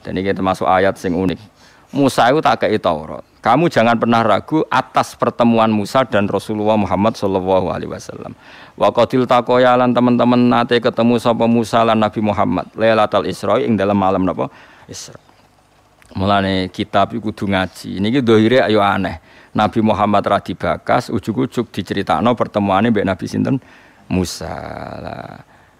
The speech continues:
kenapa ulama maknani demikian? Nabi Muhammad disebut ra disebut iku aktor utama makhluk sing dibakas Allah. Mergo Quran turun ning Kanjeng Nabi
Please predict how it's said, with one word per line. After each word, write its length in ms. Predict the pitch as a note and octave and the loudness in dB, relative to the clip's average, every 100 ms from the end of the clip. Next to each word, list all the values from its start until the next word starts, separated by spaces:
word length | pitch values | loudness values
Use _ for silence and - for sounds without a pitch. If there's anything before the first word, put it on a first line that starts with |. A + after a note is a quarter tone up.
| _ _ | _ _
kenapa 320 | - B2+ C#3 F3 | 0 2 4 4
ulama 320 | D#3 C3+ C3+ | 4 4 2
maknani 480 | A#2+ G#2+ A2+ A2+ A2 | 2 2 2 0 -2
demikian? 560 | G2+ G2 G2+ F#2 E2+ | -2 -4 -4 -4 -2
Nabi 240 | G#2+ A2+ A#2 | 0 0 2
Muhammad 400 | A2+ G#2+ B2 A#2+ | 2 2 0 0
disebut 360 | A2+ - - G#2+ | -4 -8 -6 -4
ra 160 | A2 G#2 | 0 0
disebut 560 | G#2+ - G2 - A2+ C3+ | -2 -6 -8 -6 -6 -4
iku 160 | C#3+ | -4
aktor 480 | - - - A#2 A2+ | -2 -2 0 0 0
utama 720 | A2 G2+ G#2 F2 F#2 B2 C#3 - - - _ _ - | -2 -4 0 0 0 0 -2 -8 -20 -20 _ _ -2
makhluk 480 | A2 F#2+ - A#2 - | 0 -2 -2 -4 -2
sing 180 | G#2+ G2 | -4 -4
dibakas 560 | F#2+ F2 F2+ F#2+ F2+ - | -6 -10 -8 -8 -8 -6
Allah. 400 | D2+ D2+ G#2 F#2 | -8 -6 -4 -4
Mergo 240 | F#2+ G2 | -2 -2
Quran 380 | F#2 G2+ - A#2+ | 0 0 2 0
turun 320 | A2 G2 G2+ | 0 -2 -2
ning 80 | F#2+ | -2
Kanjeng 240 | F2+ F#2 | -2 -2
Nabi 320 | F#2 F2 A2 | -4 -4 -6